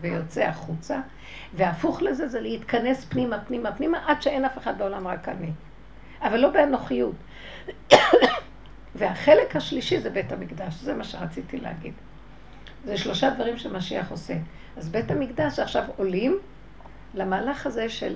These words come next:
אחרי כל המלחמות וכל העבודות, שאת, את לא, עכשיו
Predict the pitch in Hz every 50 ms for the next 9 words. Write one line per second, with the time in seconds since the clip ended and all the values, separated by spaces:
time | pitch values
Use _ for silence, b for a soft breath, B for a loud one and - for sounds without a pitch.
0 | - - - 240 233 - - 220 214 214 208 208 202 196 190 - - 190 185 185
1 | 185 185 175 165 160 - 175 - - 220 202 202 196 180 160 165 180 160 175 190
2 | 185 185 185 - - - - - - - - - - 254 - - - 311 311 285
3 | - - - - B B B B B B B B B B B B B - - -
4 | - 151 - 269 277